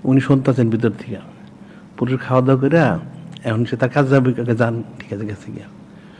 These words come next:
যখন পুরুষটা গেছে গিয়া, তখন আবার আলমারি খুলতে, "বাইরেন আপনি,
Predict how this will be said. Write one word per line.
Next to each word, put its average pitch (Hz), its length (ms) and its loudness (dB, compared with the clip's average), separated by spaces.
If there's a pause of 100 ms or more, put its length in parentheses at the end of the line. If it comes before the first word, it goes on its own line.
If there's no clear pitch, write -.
(140)
যখন 127 160 2
পুরুষটা 127 320 -2
গেছে 123 260 -2
গিয়া, 143 160 0
তখন 120 220 0
আবার 117 180 0
আলমারি 113 220 0
খুলতে, - 140 -8
"বাইরেন 110 280 2
আপনি, 101 260 -6